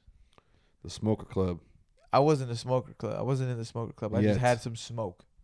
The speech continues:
Speaker 1: Okay.
Speaker 2: Yeah, I'm in the club now. Now I'm giving out the cl-, I'm giving out the cards. Okay, if you need a card, come
Speaker 1: Free
Speaker 2: see
Speaker 1: invitation.
Speaker 2: me. No free invitation,
Speaker 1: No,
Speaker 2: actually.
Speaker 1: actually, no.
Speaker 2: No, I'm charging a dollar. I, somebody got to buy these Pacificos.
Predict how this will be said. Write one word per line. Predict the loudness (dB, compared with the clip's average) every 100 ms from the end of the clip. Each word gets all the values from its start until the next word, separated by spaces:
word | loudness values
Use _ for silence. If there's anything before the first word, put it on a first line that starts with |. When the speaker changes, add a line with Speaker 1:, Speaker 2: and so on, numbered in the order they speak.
| -6
Speaker 1:
Okay. | -6 -4 -6 -6 -4
Speaker 2:
Yeah, | 2 4
I'm | 4 0
in |
the | -4
club | 0 0 0
now. | -6 -4
Now | 0 0 2
I'm | 2 0 0
giving | -2 -2
out | -2 -6
the | -12
cl-, | -10
I'm | -6
giving | -4 -4
out | -6
the | -10
cards. | -10 -8 -10 -16 -20 _ _ _ _ _ _ _
Okay, | -4 -2 -2
if | -2
you |
need | -2 -2
a |
card, | 2 4 4 2
come | -4
Speaker 1:
Free | -4 2 2
Speaker 2:
see |
Speaker 1:
invitation. | 4 0 0 -2 -2 -4 -6 -6
Speaker 2:
me. | -10 _ -20 -16 0
No | 2 2
free | 0 0
invitation, | -2 -4 -8 -8 -4
Speaker 1:
No, | -4
Speaker 2:
actually. | -2 -4
Speaker 1:
actually, | -4 -6 -8
no. | -8 -8 -6
Speaker 2:
No, | -4
I'm | -4 -2
charging | 0 0 -2 -8 -12 -18 _ _ _ _ _ -12
a | -4
dollar. | -4 -4 -6
I, | -8 -8
somebody | -8 -8 -6
got | -6 -8
to | -8
buy | -8
these | -8
Pacificos. | -10 -12 -12 -14 -16 -18